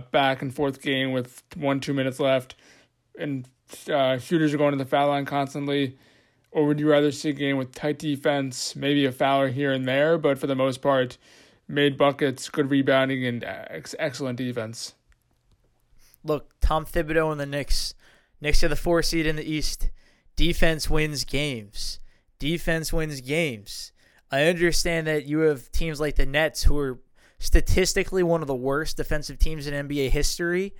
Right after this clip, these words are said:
Speaker 2: and also at the same time, statistically one of the best offenses in N B A history.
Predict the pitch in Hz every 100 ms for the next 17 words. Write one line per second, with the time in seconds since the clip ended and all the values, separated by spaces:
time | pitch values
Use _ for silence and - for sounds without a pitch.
0 | - _ - _ - 139 143 - 143 156
1 | - 180 156 - - - 156 151 - 143
2 | 139 143 170 160 _ _ _ - - 170
3 | - 170 147 165 - 160 151 147 135 143
4 | 139 - 156 151 156 139 - 123 110 -
5 | 135 123 120 123 117 117 110 - 127 107
6 | 101